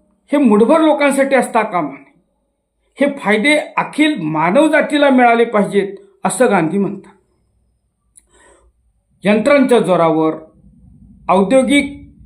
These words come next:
केंद्रीकरणाच्या जोरावर मुठभर लोकांनी धनाढ्य व्हावं,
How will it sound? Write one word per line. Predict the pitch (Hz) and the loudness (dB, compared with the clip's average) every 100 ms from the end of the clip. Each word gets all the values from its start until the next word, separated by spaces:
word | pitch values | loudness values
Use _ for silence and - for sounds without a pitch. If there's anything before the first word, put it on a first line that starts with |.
| - _ - | -20 _ 0
केंद्रीकरणाच्या | 226 240 330 320 220 208 202 185 | 2 2 0 0 0 0 -2 -4
जोरावर | 156 165 160 147 143 135 - _ _ _ _ _ _ _ | -2 -2 -2 -2 -4 -8 -14 _ _ _ _ _ _ _
मुठभर | 165 180 208 220 330 330 | -4 0 0 0 0 2
लोकांनी | 269 - 233 226 247 | 2 2 2 2 0
धनाढ्य | 175 - 190 320 311 269 | -2 -8 -2 0 2 2
व्हावं, | 185 202 202 180 - | 2 2 2 2 -2